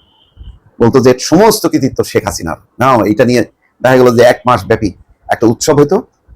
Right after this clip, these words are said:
সেই উৎসবে একশো কোটি টাকা খরচ হয়ে যেত। এখন আর দেখেন না, ডক্টর মোহাম্মদ ইউনূস এত বেরসিক, বিমস্টেক বৈঠকে সবাই বলছে খুব সফল, নরেন্দ্র মোদীর সাথে বৈঠক, এর সাথে বৈঠক, ওর সাথে বৈঠক। তারপরে সভাপতি নির্বাচিত হলো, ফিরে এসে উনি খলিলুর রহমান,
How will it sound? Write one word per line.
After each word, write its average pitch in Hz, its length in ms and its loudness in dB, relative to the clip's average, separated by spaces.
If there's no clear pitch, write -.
সেই 127 180 0
উৎসবে 117 280 0
একশো 117 200 -4
কোটি 113 160 -6
টাকা 104 180 -4
খরচ 95 240 -6
হয়ে 90 80 -4
যেত। - 200 -14
এখন 160 220 0
আর 135 160 2
দেখেন 117 240 0
না, 120 240 -2
ডক্টর 120 160 -2
মোহাম্মদ 123 220 2
ইউনূস 104 280 0
এত 147 220 0
বেরসিক, 139 540 2
বিমস্টেক 156 600 2
বৈঠকে 143 340 0
সবাই 143 280 2
বলছে 135 180 -2
খুব - 180 -4
সফল, 123 320 -2
নরেন্দ্র 127 300 2
মোদীর 123 160 0
সাথে 127 160 -2
বৈঠক, 117 360 0
এর 120 80 2
সাথে 127 180 2
বৈঠক, 117 260 2
ওর 131 80 2
সাথে 127 160 0
বৈঠক। 117 280 0
তারপরে 120 260 2
সভাপতি 143 400 0
নির্বাচিত 123 380 -2
হলো, 117 300 0
ফিরে 175 180 2
এসে 170 240 0
উনি 160 160 4
খলিলুর 135 400 2
রহমান, 135 240 0